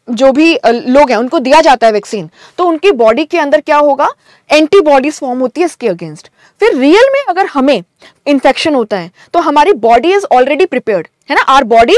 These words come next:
is already prepared, and वहाँ पे फिर आपको एक heightened response देखने को मिलता है और vaccine हम, हमें वो harm नहीं पहुँचा सकता जितनी capability वो रखता है।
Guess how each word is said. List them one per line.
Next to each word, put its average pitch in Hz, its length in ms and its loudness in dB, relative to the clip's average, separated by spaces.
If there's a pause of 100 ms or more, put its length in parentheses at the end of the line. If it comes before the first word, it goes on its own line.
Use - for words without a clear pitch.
(120)
is 294 60 -2
already 254 420 0
prepared, 262 380 0 (400)
and 302 180 0
वहाँ 262 300 0
पे 370 100 -4
फिर 339 120 -4
आपको 294 240 0
एक 453 140 -2
heightened 302 500 -2 (320)
response 277 440 0
देखने 269 240 0
को 254 120 -2
मिलता 220 240 -2
है 311 80 0 (240)
और 254 140 2
vaccine 330 360 -2
हम, 269 260 -4
हमें 254 220 -4
वो 381 140 0
harm 262 240 -2
नहीं 262 180 -4
पहुँचा 233 300 -2
सकता 214 260 -6
जितनी 269 220 -10
capability 208 460 -4
वो 247 120 0 (300)
रखता 208 320 -4
है। 175 300 -20